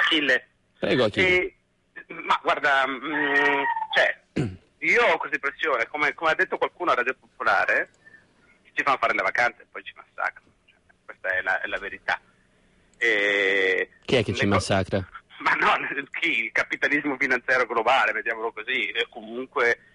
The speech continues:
Speaker 1: cioè, l'Italia ormai, è, per me, per quello che mi riguarda, è finita. Cioè, non, che ripresa vogliate che ci sia? Eh, dovevamo partire quindici anni fa,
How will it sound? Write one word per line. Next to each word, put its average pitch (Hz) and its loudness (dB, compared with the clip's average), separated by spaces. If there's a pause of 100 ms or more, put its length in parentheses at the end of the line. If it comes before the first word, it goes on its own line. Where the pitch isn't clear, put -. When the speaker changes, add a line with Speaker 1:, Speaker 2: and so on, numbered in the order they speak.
(260)
Speaker 1:
cioè, 131 -4
l'Italia 170 0
ormai, 135 0
è, - -6
per 120 -10
me, 170 2
per - -20
quello 123 -8
che - -18
mi 120 -14
riguarda, 120 -4
è - -16
finita. 131 -10
Cioè, 113 -6
non, 120 -10 (240)
che - -4
ripresa 175 0
vogliate 165 2
che 147 -4
ci - -10 (140)
sia? 98 -2
Eh, 104 2 (460)
dovevamo 170 2
partire 175 -2
quindici 165 -4
anni 147 -2
fa, 208 2